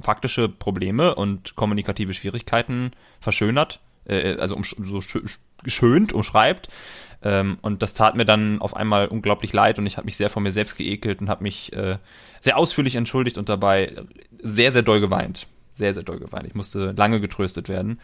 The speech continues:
Und seitdem ist es aber auch besser. Und mir ist das bewusst geworden. Und das war so ein klassisches Weinen, wo sich viel gelöst hat,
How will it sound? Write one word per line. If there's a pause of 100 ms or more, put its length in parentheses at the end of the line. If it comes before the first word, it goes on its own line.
(360)
Und
seitdem
ist
es
aber
auch
besser.
Und
mir
ist
das
bewusst
geworden.
Und
das
war
so
ein
klassisches
Weinen,
wo
sich
viel
gelöst
hat,